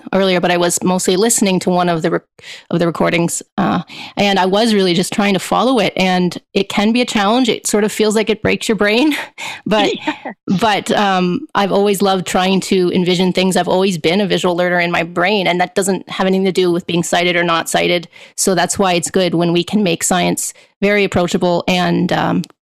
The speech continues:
Speaker 1: you know, like you said too, J J, and a few, I think maybe all of you maybe said, right, that it, this, this stuff can apply to everyone, and it sort of,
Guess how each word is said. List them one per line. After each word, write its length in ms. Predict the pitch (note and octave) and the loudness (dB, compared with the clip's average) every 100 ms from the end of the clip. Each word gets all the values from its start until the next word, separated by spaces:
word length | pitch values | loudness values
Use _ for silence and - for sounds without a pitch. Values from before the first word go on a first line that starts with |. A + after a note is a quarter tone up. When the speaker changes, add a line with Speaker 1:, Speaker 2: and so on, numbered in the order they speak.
| _ - | _ -2
Speaker 1:
you 60 | |
know, 80 | G3+ E3+ | -2 0
like 180 | G3 - | 0 0
you 60 | |
said 300 | F3+ G#3 E3+ | 0 0 -2
too, 280 | - G#3 E3+ | -2 0 0
J 200 | D#3 F3+ | 0 0
J, 180 | F3+ F3+ | 2 2
and 80 | F3 | 0
a 40 | |
few, 320 | - F3 F3 - | 0 0 0 -2
I 60 | |
think 180 | F#3+ F3 | -2 0
maybe 220 | F3 E3 | 0 0
all 140 | F3 G#3+ | 0 2
of 80 | G3 | 2
you 120 | E3+ | 2
maybe 280 | E3 D3+ D#3 | 0 0 -2
said, 360 | - G#3 F3 | 0 0 2
right, 220 | F#3+ A3+ | 0 -2
that 240 | - E3+ - - - - - | -2 -4 -6 -20 -20 -12 -4
it, 200 | G3 - | -4 -2
this, 240 | F#3+ G#3 - - | -2 -2 -4 -2
this 160 | G#3 G3+ | -2 0
stuff 260 | - A#3 | -2 -2
can 100 | A#3 | -2
apply 280 | G3 - G3 | 0 0 0
to 80 | F#3 | 0
everyone, 480 | F#3+ G#3 G#3+ G#3+ F#3+ | 0 2 2 0 0
and 120 | F#3 | 0
it 180 | F3 - _ _ _ | -2 -6 _ _ _
sort 280 | - - G3+ | -4 0 2
of, 200 | F3+ - | 0 -4